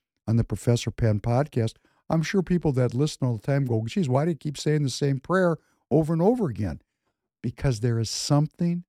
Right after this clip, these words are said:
to be gained from continual practice of the same thing. So in terms of this secret society, this Marshall Society,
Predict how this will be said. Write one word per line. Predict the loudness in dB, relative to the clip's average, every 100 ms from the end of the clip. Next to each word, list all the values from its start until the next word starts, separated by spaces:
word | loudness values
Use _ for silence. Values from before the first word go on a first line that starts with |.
| _
to | -10
be | -4 -4
gained | -2 2 2 4 0 -4 -8 _ _ _ _ _ _ _ _ _ _ _ _ _ _
from | -4 -4
continual | -4 -6 -4 -2 2 4 2 2 -2 -6 _ _ _
practice | -4 0 0 0 -4 -6 -8 -14 _ _ _ _
of | -8 -4
the | -4
same | -2 0 2 4 4 0 -4 -12 _ _ _ _ _ -2
thing. | 2 2 0 -10 _ _ _ _ _ _ _
So | -4 0
in | 0
terms | 2 0 2 0
of | 0
this | 0 -2
secret | -2 -2 -2 -6
society, | -4 -4 0 2 2 0
this | -2 -4 -4
Marshall | 0 0 -2 -6
Society, | -8 -8 -6 -4 -2 -2